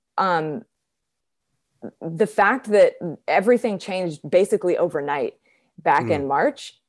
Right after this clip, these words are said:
Speaker 1: has shown people that real major change happening quickly is possible. And, you know, I, I think that was a big part of why we saw the reaction we did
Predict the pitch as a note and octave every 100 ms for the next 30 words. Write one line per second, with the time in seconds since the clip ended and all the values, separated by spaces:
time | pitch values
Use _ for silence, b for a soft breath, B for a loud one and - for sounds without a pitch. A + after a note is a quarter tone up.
0 | _ - A3 F#3+ - - G3+ F#3+ A3 G#3+
1 | F#3+ E3 D#3+ D3+ - C#3 D#3+ C#3+ - _
2 | _ _ - D3 E3 A3+ C#4+ D4 G#3 F#3
3 | G#3+ G3+ G#3+ G#3+ A3 - - G#3+ D#3 C3
4 | C#3 - - _ _ _ - F#3 A3+ A3+
5 | G3+ - A#3+ E3 C3+ B2+ - D#3 - B2+
6 | - C#2+ - G3+ _ _ _ _ _ _
7 | F3+ F3 E3 E3 D#3 - _ _ - G3+
8 | F#3 D3+ E3+ F3 - F#3+ G3+ F#3 E3+ E3+
9 | F3 E3+ E3+ - E3+ E3 C#3+ D#3 D#3 D3+
10 | D#3 D3 C3+ C#3 C3+ C#3 - D3+ D3 D3+
11 | C3+ C3 B2